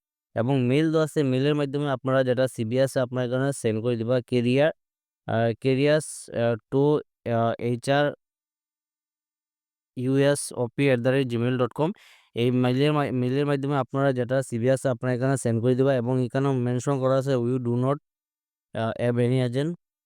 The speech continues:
তো আপনারা যারা এই কাজের জন্য ইচ্ছুক আছেন, আপনারা এখানে আগামী, আহ, সতেরো তারিখ যেটা বরাকবিল আছেন আপনারা, আহ, সতেরো তারিখ এবং আঠারো তারিখ আপনি এখানে এই দুইটা ডেটে ইন্টারভিউ দিতে পারবা।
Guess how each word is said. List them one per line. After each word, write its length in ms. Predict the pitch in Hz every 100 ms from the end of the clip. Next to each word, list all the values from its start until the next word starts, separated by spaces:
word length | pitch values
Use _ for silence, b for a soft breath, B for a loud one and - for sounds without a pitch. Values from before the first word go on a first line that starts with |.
| -
তো 140 | 110
আপনারা 480 | 113 110 - 139 139
যারা 240 | 127 135
এই 120 | 131
কাজের 300 | 127 127 131
জন্য 180 | 131 139
ইচ্ছুক 360 | 147 127 - 131
আছেন, 280 | 135 156 147
আপনারা 360 | 113 127 127
এখানে 360 | 127 127 143 196
আগামী, 440 | - 110 117 131 160 - _ _ _ _ _
আহ, 160 | - 113
সতেরো 380 | - 135 143 147
তারিখ 220 | 151 151
যেটা 140 | 123 120
বরাকবিল 420 | 110 117 123 139
আছেন 240 | 139 139
আপনারা, 360 | 120 - 127 143
আহ, 440 | 180 - - 113
সতেরো 360 | 113 123 131 139
তারিখ 200 | 143 135
এবং 140 | 131 131
আঠারো 260 | 120 123
তারিখ 200 | 123 131
আপনি 280 | 123 127 127
এখানে 260 | 123 131 120
এই 80 |
দুইটা 260 | 120 117 131
ডেটে 360 | 123 117 131 -
ইন্টারভিউ 420 | 117 117 123 127
দিতে 220 | 120 110
পারবা। 260 | 123 117